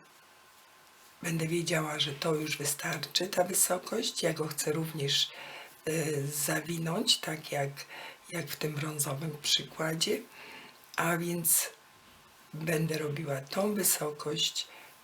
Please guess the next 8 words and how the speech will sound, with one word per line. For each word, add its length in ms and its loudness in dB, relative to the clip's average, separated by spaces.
gdzie, 760 0
y, 440 4
będę 220 0
widziała, 440 0
że 120 6
to 160 -4
już 420 2
wystarczy. 720 2